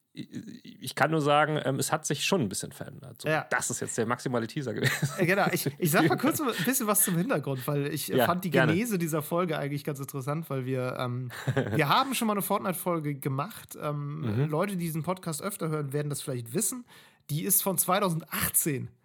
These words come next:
Speaker 1: Krass,
Speaker 2: Weil
Speaker 1: ne?
Speaker 2: es diesen Podcast einfach schon so fucking lange gibt und ich
Speaker 1: Ja,
Speaker 2: immer noch
Speaker 1: ja, ja.
Speaker 2: erstaunt bin, dass wir das so,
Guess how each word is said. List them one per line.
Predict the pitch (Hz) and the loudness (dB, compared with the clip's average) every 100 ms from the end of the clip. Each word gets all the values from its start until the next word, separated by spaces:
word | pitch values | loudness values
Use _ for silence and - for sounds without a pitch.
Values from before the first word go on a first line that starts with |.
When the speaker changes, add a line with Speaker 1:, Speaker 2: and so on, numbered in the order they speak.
| _ _ _ - - | _ _ _ -20 -6
Speaker 1:
Krass, | - 151 | 2 4
Speaker 2:
Weil | 170 | 6
Speaker 1:
ne? | |
Speaker 2:
es | 180 | 6
diesen | 185 180 | 4 4
Podcast | 180 - 220 196 | 4 4 2 2
einfach | 202 196 | 2 2
schon | 180 190 | 2 0
so | 160 208 | 2 2
fucking | - 226 262 247 208 | 2 0 0 0 2
lange | 196 240 208 | 2 2 0
gibt | 160 226 - | 0 -2 -2
und | - 180 165 | -4 0 0
ich | 165 | 2
Speaker 1:
Ja, | 233 | 4
Speaker 2:
immer | 202 | 4
noch | 214 | 4
Speaker 1:
ja, | 180 | 4
ja. | 160 | 2
Speaker 2:
erstaunt | - 180 175 | 0 0 0
bin, | 170 | 0
dass | 160 - | 0 -2
wir | 156 | 0
das | 143 | 0
so, | 156 143 | 0 -2